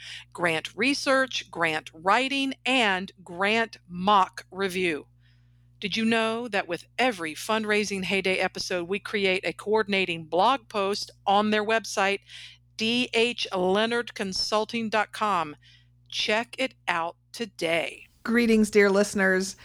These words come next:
Speaker 2: Do we have a treat for you today as
Speaker 1: Mm-hmm.
Speaker 2: we're trying something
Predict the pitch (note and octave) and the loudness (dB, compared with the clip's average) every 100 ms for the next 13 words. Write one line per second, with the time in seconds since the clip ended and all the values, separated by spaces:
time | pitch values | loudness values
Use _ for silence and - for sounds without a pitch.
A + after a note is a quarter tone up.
0 | - - - _ _ _ - E3+ E3+ F3+ | -20 -20 -20 _ _ _ -6 -2 0 0
1 | G3+ A3 G3 E3 D3 - F#3+ G#3 - - | 0 0 -2 -4 -6 -8 -6 -6 -8 -6
2 | G3+ G3+ A3+ - A3+ A3 B3+ D#4+ F#3 G#3 | -4 -2 -4 -6 -2 -2 0 2 4 6
3 | A3+ A#3+ G3+ C4 F4 - B3+ E4+ G4 G4+ | 6 6 4 2 -2 2 4 4 2 2
4 | A4+ A4 B4 | 2 4 4